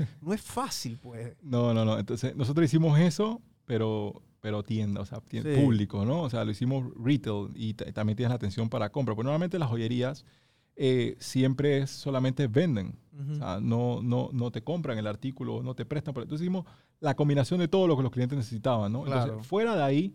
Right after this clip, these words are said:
Speaker 2: trajimos un sistema. Yo dije, "Hey", teníamos otro sistema, otras casa de empeños, que había creado mi papá en el dos mil cinco para una sucursal y ya, hey,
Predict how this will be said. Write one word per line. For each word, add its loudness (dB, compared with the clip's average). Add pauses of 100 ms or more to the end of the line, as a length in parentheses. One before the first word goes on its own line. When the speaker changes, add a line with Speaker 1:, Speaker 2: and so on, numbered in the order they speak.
(360)
Speaker 2:
trajimos 6
un 4
sistema. -2
Yo -4
dije, 0
"Hey", 0 (380)
teníamos 2
otro -2
sistema, 0
otras -2
casa -6
de -2
empeños, -2 (640)
que 0
había 4
creado 2
mi 4
papá 2
en 2
el -2
dos -2
mil 0
cinco -2
para -4
una -2
sucursal -4
y -2
ya, 0 (340)
hey, -4